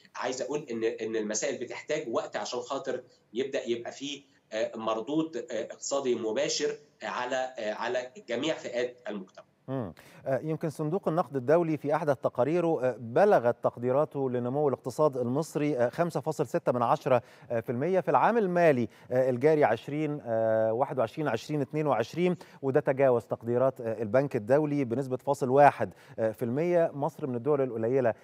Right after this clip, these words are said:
Speaker 2: اللي ما زالت تحقق هذه المعدلات من النمو، من النمو، ويمكن هذا، آه، يعني، أو يعني اللي ذكرته يا أستاذ محمد، آه، هو الذي، آه، أدى إلى هذه التقديرات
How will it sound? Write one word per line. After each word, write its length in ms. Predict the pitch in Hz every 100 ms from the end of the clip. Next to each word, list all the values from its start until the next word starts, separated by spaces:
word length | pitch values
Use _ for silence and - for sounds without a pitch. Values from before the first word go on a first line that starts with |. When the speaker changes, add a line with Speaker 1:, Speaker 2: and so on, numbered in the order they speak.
| -
Speaker 2:
اللي 120 | 117 117
ما 100 | 110
زالت 280 | 131 123
تحقق 400 | - 139 120 -
هذه 180 | 131 131
المعدلات 600 | 113 104 104 98 120 135
من 80 | 117
النمو، 440 | 110 113 139 156 123
من 220 | 110 113
النمو، 500 | 113 110 110 175 202 - -
ويمكن 380 | 123 165 175 160
هذا، 340 | 143 160 156 -
آه، 60 | 117
يعني، 440 | 110 110 117 113
أو 220 | 113 113
يعني 280 | 120 107 110 - -
اللي 120 | 127
ذكرته 520 | 120 120 151 170 147 120
يا 60 |
أستاذ 220 | 110 147
محمد، 440 | 131 - 151 147 135 - -
آه، 100 | 120 117
هو 240 | 156 180
الذي، 380 | 135 143 143 131
آه، 160 | 120 127
أدى 380 | 160 147 113 113 - - -
إلى 160 | 135
هذه 540 | 123 139 135 131 135 117
التقديرات 640 | - 120 120 123 131 135